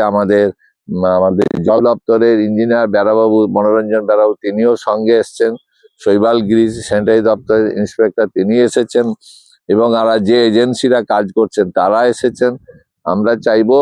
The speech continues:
এইভাবে যদি পরিষ্কার হয়ে যায়, আমরা অন্তত এক বছরের মধ্যে এই যে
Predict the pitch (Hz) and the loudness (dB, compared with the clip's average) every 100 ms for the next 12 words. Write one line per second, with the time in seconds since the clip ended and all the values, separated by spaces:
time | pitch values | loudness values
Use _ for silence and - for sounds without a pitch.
0 | 135 110 123 123 135 147 135 139 127 123 | 2 2 2 2 0 0 2 0 0 -2
1 | 120 - 139 123 - 123 147 127 113 123 | -2 -2 -2 -2 -2 2 2 2 0 -2
2 | _ _ _ _ 101 117 120 131 131 127 | _ _ _ _ -4 0 0 2 2 0
3 | 127 139 143 131 127 143 165 151 147 135 | 0 0 0 0 -2 0 0 2 2 2
4 | 127 120 156 196 214 _ _ _ _ - | 0 2 0 0 -2 _ _ _ _ -2
5 | 135 147 135 | 2 2 2